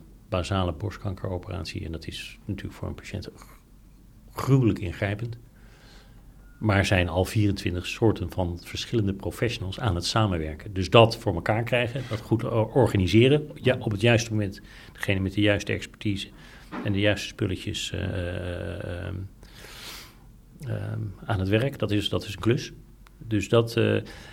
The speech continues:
en daar, dus er gaan dingen mis in een ziekenhuis. Dat is allemaal niet de bedoeling. Maar de mate waarin een ziekenhuis als organisatie in staat is om die onbedoelde gezondheidsschade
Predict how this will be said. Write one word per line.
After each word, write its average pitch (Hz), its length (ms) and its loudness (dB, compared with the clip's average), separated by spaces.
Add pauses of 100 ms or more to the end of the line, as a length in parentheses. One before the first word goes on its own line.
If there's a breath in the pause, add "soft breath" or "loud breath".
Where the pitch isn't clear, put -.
(220 loud breath)
en 123 140 4
daar, 123 220 8
dus 139 160 8
er 123 140 6
gaan 147 200 2
dingen 110 200 4
mis 131 180 0
in 139 80 0
een 135 60 -2
ziekenhuis. 143 540 -4 (680 loud breath)
Dat 117 220 6
is - 300 0
allemaal 98 260 2
niet 135 220 4
de - 60 0
bedoeling. 139 500 4 (680)
Maar 107 180 6
de 101 60 6
mate 127 360 4
waarin 104 500 0
een 98 140 0
ziekenhuis 95 600 -4
als - 260 0
organisatie 104 680 -4
in 92 80 -2
staat 117 340 2
is - 220 -10 (760)
om 110 160 10
die 107 220 6
onbedoelde 127 760 10 (460)
gezondheidsschade 131 1000 2